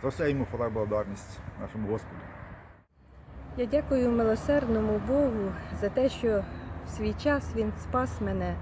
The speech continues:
Speaker 2: знайшов в цьому грішному світі і привів в живу істинну церкву, де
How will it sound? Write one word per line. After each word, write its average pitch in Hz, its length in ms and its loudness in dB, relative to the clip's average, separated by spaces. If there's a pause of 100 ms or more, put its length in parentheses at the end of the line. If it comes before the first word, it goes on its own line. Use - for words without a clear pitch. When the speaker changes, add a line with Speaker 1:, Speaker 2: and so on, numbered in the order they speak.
(400)
Speaker 2:
знайшов 214 380 4
в - 120 -6
цьому 214 300 2 (160)
грішному 214 520 0
світі 220 600 -2 (420)
і 214 60 0
привів 240 680 4 (360)
в 185 40 -6
живу 233 440 2 (260)
істинну 220 460 2
церкву, 185 560 0 (1120)
де 233 280 8